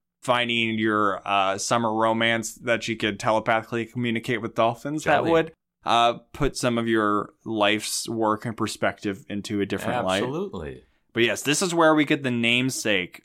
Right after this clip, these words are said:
Speaker 2: of the movie,
Speaker 1: Yes.
Speaker 2: which is a poem by Henry Vaughan.
Speaker 1: Henry Winkler?
Speaker 2: But Grandpa says, "Oh, I've got a poem I want to read to you.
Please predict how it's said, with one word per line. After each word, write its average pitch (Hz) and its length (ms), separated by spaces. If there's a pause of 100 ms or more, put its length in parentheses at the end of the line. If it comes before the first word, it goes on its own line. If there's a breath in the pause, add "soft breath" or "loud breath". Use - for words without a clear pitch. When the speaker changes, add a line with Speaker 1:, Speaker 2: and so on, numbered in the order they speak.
Speaker 2:
of 113 300
the 120 100
movie, 101 480
Speaker 1:
Yes. 92 80
Speaker 2:
which 98 220
is 92 240
a 101 100
poem 143 600
by 104 420
Henry 127 520
Vaughan. 113 840
Speaker 1:
Henry 95 260
Winkler? 95 520 (440)
Speaker 2:
But 113 160
Grandpa 143 280
says, 127 280
"Oh, 311 400 (240 loud breath)
I've 392 220
got 359 220
a 339 40
poem 277 440
I 202 80
want 190 220
to 185 100
read 170 240
to 165 100
you. 143 380